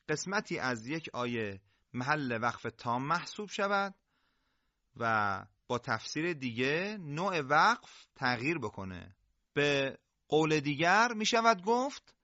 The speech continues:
در برخی از آیات قرآن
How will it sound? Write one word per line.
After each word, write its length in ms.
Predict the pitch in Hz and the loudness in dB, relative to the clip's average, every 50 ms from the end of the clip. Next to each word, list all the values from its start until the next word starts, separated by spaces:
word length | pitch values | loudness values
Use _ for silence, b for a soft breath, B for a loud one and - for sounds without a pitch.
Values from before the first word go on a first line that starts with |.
| _ _ _ _ _ _ _ | _ _ _ _ _ _ _
در 220 | - 143 143 143 143 | 2 4 6 6 4
برخی 480 | 127 120 143 165 202 214 - - 156 | 2 0 0 0 0 0 -2 -2 0
از 200 | 143 131 123 110 | 2 2 0 0
آیات 560 | - - 123 123 123 123 123 127 139 156 156 - | -4 -4 -2 0 0 0 0 0 0 0 -2 -4
قرآن 800 | 127 - 117 113 110 - - 120 123 135 147 175 208 240 254 | -2 -2 -2 -2 -2 -2 -2 0 0 0 0 0 -2 -4 -8